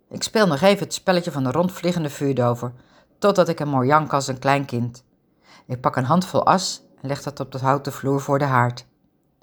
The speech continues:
"Laat dit een les zijn," schrijf ik in het as. Ik leg de vuurdover terug op zijn plaats,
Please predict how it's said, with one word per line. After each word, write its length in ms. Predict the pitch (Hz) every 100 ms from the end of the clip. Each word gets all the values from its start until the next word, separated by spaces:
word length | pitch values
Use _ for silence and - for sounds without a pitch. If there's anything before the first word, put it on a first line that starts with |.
| _ _ _ _
"Laat 220 | 131 131
dit 240 | - 170 -
een 100 | 156
les 220 | 139 -
zijn," 340 | 127 127 123 - _
schrijf 400 | - - 113 117
ik 120 | 120
in 60 | 117
het 120 | 113
as. 400 | 113 117 - _ _ _ - - - - _ _ _ _ _ - -
Ik 140 | 127
leg 200 | 135 175
de 100 | -
vuurdover 500 | 123 175 185 143 127
terug 240 | 123 156 147
op 80 | 131
zijn 200 | 139 -
plaats, 440 | 170 175 175